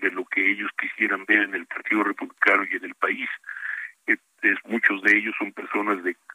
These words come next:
clase media, clase media baja, blancos,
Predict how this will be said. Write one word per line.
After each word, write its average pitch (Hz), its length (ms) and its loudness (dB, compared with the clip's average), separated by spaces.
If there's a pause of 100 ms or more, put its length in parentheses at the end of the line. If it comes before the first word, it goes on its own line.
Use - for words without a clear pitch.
(360)
clase 110 320 4
media, 104 320 6
clase 104 340 -2
media 95 220 0
baja, 101 360 2 (300)
blancos, 110 400 2